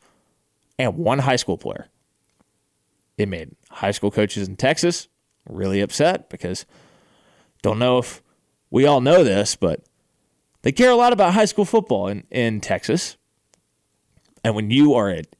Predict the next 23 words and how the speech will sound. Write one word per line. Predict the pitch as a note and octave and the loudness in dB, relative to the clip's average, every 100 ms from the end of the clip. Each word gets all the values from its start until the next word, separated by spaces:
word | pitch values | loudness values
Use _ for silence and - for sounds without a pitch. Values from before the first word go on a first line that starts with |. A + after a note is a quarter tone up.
| - | -2
in-state | E3+ G3+ - G3 G#3 | -2 -2 0 0 0
school, | - C#4 B3 - - _ _ _ _ _ _ _ _ - | -4 0 0 0 -6 _ _ _ _ _ _ _ _ -10
you | F#2+ | -2
don't | A2 B2 | -2 -2
take | - E3 F3 | 0 0 2
any | E3+ E3+ | 2 4
of | C3 F#3+ | 4 4
your | F3+ D#3 - _ _ _ _ _ _ _ | 4 2 -4 _ _ _ _ _ _ _
in-state | B2+ D#3+ D#3 F3 E3+ | -2 0 0 2 4
high | D#3+ F#3 | 4 4
school | - G#2+ | 2 0
players. | - A#1+ - - - _ _ _ _ _ _ _ _ _ _ _ _ _ _ _ _ _ _ | 0 -4 -4 -10 -20 _ _ _ _ _ _ _ _ _ _ _ _ _ _ _ _ _ _
Not | C3 C#3 | -4 0
a | B2 | 0
great | G2 G2+ C3 - | -2 0 0 0
recipe | A2+ B2 - C3 | 0 0 -2 -2
for | - A2+ | 0 -4
success. | - - C3 C#3+ - | -4 -2 0 0 0
Well, | G#2 G2 _ _ _ _ _ | -2 -2 _ _ _ _ _
a | |
couple | F#3 E3 | 0 2
years | D#3+ D3 D3 | 4 2 4
later, | C#3+ C3 | 2 2